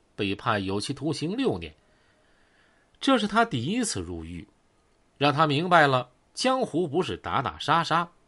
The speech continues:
是人情世故。出狱之后，他结束独闯天涯的日子，拉起大旗，搞起了黑社会组织。但是不久之后啊，他又因为组织黑社会组织再次入狱，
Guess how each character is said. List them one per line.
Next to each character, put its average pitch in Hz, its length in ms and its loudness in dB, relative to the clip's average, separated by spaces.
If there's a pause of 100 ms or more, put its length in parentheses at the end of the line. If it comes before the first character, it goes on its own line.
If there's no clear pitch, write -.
(120)
是 80 320 -12 (120)
人 160 260 -2
情 196 240 -4
世 156 220 -4
故。 240 200 -10 (1040)
出 220 240 -2
狱 190 140 0
之 202 180 0
后， 175 220 2
他 151 140 2
结 143 260 0
束 135 240 -2
独 143 180 -2
闯 104 220 -4
天 139 200 -4
涯 113 200 -2
的 156 100 -4
日 123 220 -6
子， - 180 -12 (360)
拉 117 260 2
起 107 120 -8
大 95 220 0
旗， 110 420 -10 (300)
搞 85 240 -8
起 - 160 -12
了 80 140 -10
黑 156 200 -6
社 165 200 -4
会 156 120 -2
组 80 280 -10
织。 175 200 -6 (800)
但 233 140 -2
是 254 100 -2
不 254 200 0
久 104 180 -4
之 208 160 -6
后 202 160 0
啊， 117 220 4 (560)
他 196 160 -2
又 220 160 2
因 277 260 2
为 190 240 4
组 113 260 -2
织 170 160 2
黑 277 240 2
社 240 160 0
会 170 160 2
组 82 280 -10
织 262 200 -4 (140)
再 156 240 0
次 - 160 -8
入 170 220 -4
狱， 208 200 -8